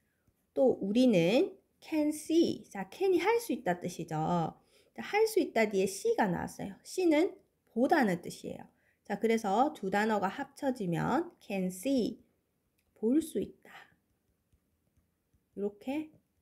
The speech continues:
한꺼번에 해석을 해줄 수 있겠지. 우리는 볼 수 있어요. Colorful leaves. 아, 제목에 나왔던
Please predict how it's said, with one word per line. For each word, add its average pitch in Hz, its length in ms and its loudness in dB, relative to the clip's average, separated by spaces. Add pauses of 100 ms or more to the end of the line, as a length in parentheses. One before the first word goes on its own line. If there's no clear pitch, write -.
(480)
한꺼번에 208 720 -2
해석을 220 440 0
해줄 220 480 -2
수 - 160 -12
있겠지. 190 680 -4 (360)
우리는 254 800 2 (180)
볼 262 260 4
수 311 160 -4
있어요. 196 800 0 (420)
Colorful 269 840 2
leaves. 208 640 0 (600)
아, 254 420 -2 (100)
제목에 254 460 2
나왔던 190 800 0